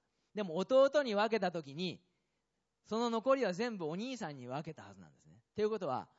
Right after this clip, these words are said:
「この牛僕のなんですけど」って話ですよ。<laughs>「お父さん、これ僕の牛ですよ」みたいなね。っていうことすら言いませんでしたけども、お兄さんは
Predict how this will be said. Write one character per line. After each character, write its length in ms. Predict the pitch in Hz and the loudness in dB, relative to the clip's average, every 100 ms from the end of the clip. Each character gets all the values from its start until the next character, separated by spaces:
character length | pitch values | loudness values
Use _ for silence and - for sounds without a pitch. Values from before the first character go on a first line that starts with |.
| _ _ _ | _ _ _
「こ 220 | - 131 165 | -14 -8 -2
の 80 | 208 | -2
牛 240 | 208 208 | -2 -6
僕 280 | 147 185 240 | -8 -8 -6
の 100 | 175 | -8
な 120 | 110 | -8
ん 60 | 98 | -12
で 80 | |
す 100 | - | -18
け 100 | - | -20
ど」 80 | 78 | -20
っ 40 | - | -4
て 120 | - | -4
話 300 | 175 - - | -4 -10 -12
で 80 | 147 | -12
す 80 | - | -18
よ。 160 | - - | -20 -20
<laughs> 800 | - - - - - - - - - - _ - 262 | -20 -20 -20 -20 -20 -20 -20 -20 -18 -18 _ -14 -10
「お 80 | |
父 220 | - 185 - | -6 -6 -6
さ 120 | - | -10
ん、 60 | - _ _ - | -12 _ _ -8
こ 140 | - | -6
れ 100 | 170 - - - - | -6 -8 -20 -6 0
僕 260 | 214 - | 0 0
の 120 | 196 | -8
牛 200 | 117 113 | -6 -10
で 80 | 90 | -12
す 80 | - | -18
よ」 140 | - - _ _ _ | -20 -20 _ _ _
み 40 | |
た 80 | - | -20
い 40 | _ _ | _ _
な 80 | 90 | -20
ね。 100 | - _ - | -20 _ -16
っ 40 | - _ _ _ _ _ _ _ _ _ _ _ _ _ _ _ _ _ _ _ _ _ _ _ _ _ _ _ _ _ _ _ _ - | -16 _ _ _ _ _ _ _ _ _ _ _ _ _ _ _ _ _ _ _ _ _ _ _ _ _ _ _ _ _ _ _ _ -2
て 60 | 202 | 2
い 40 | |
う 60 | 208 | 2
こ 120 | 240 | 2
と 100 | 240 | -2
す 120 | 254 | 0
ら 240 | 285 214 131 _ _ _ _ _ _ | 4 4 2 _ _ _ _ _ _
言 140 | 185 196 | -6 -4
い 40 | |
ま 120 | 247 | -2
せ 140 | 247 277 | -2 -2
ん 60 | |
で 100 | 214 | -4
し 80 | 151 | -6
た 80 | 113 | -10
け 100 | 104 | -12
ど 100 | 92 | -12
も、 280 | 120 98 76 _ _ _ - | -10 -12 -14 _ _ _ -16
お 100 | 143 | -12
兄 180 | 113 117 | -12 -12
さ 140 | 101 | -12
ん 80 | 95 | -14
は 180 | 117 | -14